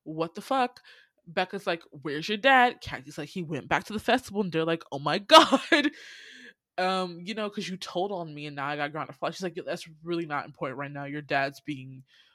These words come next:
um, hunted by the most powerful, um, coven in, uh, Salem or U-, United States." And so the sisters go out to look for Traske themselves,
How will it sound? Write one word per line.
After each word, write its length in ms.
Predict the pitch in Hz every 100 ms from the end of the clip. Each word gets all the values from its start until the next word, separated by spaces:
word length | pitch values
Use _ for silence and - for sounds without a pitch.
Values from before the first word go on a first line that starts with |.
| _ -
um, 100 | 151
hunted 380 | 147 143 139 139
by 120 | 139
the 80 | 139
most 180 | 139 -
powerful, 360 | 135 135 - - - -
um, 240 | 110 98 - -
coven 500 | - 139 110 120 - - - - _ 151
in, 360 | 147 139 139 131 _ _ _ _ -
uh, 400 | 151 135 123 123 -
Salem 600 | - - 123 139 135 135
or 80 | 160 113 -
U-, 160 | 120 170
United 480 | 165 156 143 139
States." 480 | 120 - 120 - - - - - -
And 180 | 180 175
so 800 | - - 180 170 165 165 160 160 -
the 160 | 170
sisters 420 | 185 - 254 262 202
go 120 | 180
out 140 | - 175
to 80 |
look 300 | 180 170 170
for 600 | - 190 165 165 160 156 -
Traske 500 | - 190 165 - 165
themselves, 760 | 151 135 - - 262 254 254